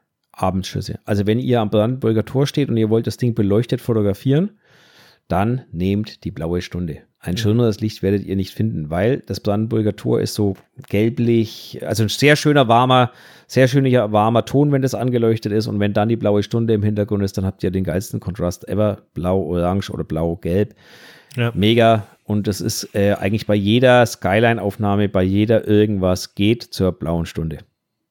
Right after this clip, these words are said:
Speaker 1: Also geht eher, dass es zur blauen Stunde am Ort steht, aber kann ich nur empfehlen, blaue Stunde ist Gold wert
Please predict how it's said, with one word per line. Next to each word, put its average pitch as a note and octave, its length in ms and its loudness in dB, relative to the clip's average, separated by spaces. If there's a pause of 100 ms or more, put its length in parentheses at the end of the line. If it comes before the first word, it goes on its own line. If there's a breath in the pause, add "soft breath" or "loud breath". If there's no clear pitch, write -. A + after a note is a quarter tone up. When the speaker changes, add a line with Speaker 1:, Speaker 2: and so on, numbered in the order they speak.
(640)
Speaker 1:
Also G2+ 160 0
geht F#2 160 -4
eher, G2+ 300 2
dass G2+ 120 -2
es - 60 -14
zur A2+ 120 -2
blauen A2+ 260 2
Stunde A#2 320 0
am F#2+ 100 0
Ort G#2+ 160 2
steht, - 380 0
aber G2+ 200 4 (600 loud breath)
kann - 160 2
ich C3+ 100 4
nur B2+ 120 4
empfehlen, A2 400 0
blaue G2 240 2
Stunde G2+ 320 0
ist - 380 -6
Gold E2 220 -4
wert C#2 220 -10